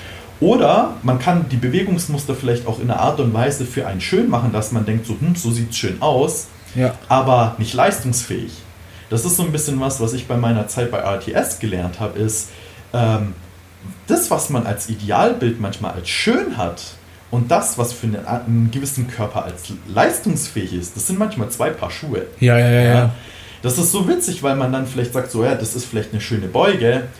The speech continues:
Speaker 1: aber die fühlt sich für die Person vielleicht einfach nicht stark an. Und das ist vielleicht dann jemand, der einfach ein bisschen mehr vielleicht über die hintere Kette beugen muss, auch wenn das jetzt so intuitiv nicht direkt die schönste Beuge ist.
Speaker 2: Ja.
Speaker 1: Aber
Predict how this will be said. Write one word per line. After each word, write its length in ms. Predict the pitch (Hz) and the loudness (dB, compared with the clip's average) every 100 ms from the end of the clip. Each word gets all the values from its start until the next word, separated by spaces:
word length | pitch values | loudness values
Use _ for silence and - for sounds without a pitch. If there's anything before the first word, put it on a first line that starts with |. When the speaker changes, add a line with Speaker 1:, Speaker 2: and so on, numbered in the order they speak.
| - | -6
Speaker 1:
aber 140 | 104 110 | -4 -2
die 60 | |
fühlt 220 | - 175 | -2 -4
sich 140 | 170 123 | -4 -4
für 100 | 120 | -4
die 100 | 113 | -4
Person 440 | - 131 113 143 143 | -4 -2 -2 -2 -4
vielleicht 340 | 113 101 - | -4 -4 -4
einfach 240 | 110 113 113 | -4 -2 -4
nicht 140 | 113 | -4
stark 340 | - 151 160 | 0 0 -2
an. 140 | 87 87 | -6 -6
Und 120 | 95 | -2
das 120 | 117 | -2
ist 120 | 165 | -2
vielleicht 280 | - 160 151 | 0 -2 0
dann 120 | 123 | 0
jemand, 320 | 120 123 117 110 | 2 2 2 2
der 240 | 104 101 - - - - - - - - - | 0 0 -6 -20 -20 -20 -20 -20 -20 -20 -6
einfach 460 | - 156 208 208 - | -2 2 2 2 0
ein 80 | 120 | 0
bisschen 380 | 123 143 165 120 | 2 0 2 2
mehr 260 | 123 170 | 2 0
vielleicht 420 | 160 139 143 143 160 | 0 0 2 0 0
über 200 | 151 143 | -2 0
die 120 | 127 | 0
hintere 320 | 147 147 113 | 0 0 -4
Kette 300 | - - 180 | -4 -4 -2
beugen 420 | - 110 131 123 | 0 2 2 4
muss, 300 | 123 170 - | 4 2 0
auch 300 | - 151 143 | 0 0 0
wenn 140 | 127 156 | -4 -2
das 180 | 165 139 | -2 -2
jetzt 280 | 131 - | -4 -4
so 300 | 127 127 123 - - - | -2 0 -2 -4 -8 -2
intuitiv 640 | 170 165 143 - 151 - | 0 0 -4 -6 -6 -2
nicht 220 | 180 - | -4 -2
direkt 280 | 165 - - | -6 -6 -8
die 60 | |
schönste 380 | 120 151 151 - | -6 -6 -6 -4
Beuge 340 | 107 175 214 113 | 0 2 2 0
ist. 280 | 131 147 | 0 0
Speaker 2:
Ja. 160 | 131 127 - - - - - - | 0 0 -2 -18 -20 -20 -18 2
Speaker 1:
Aber 520 | 131 127 110 101 | 4 6 4 4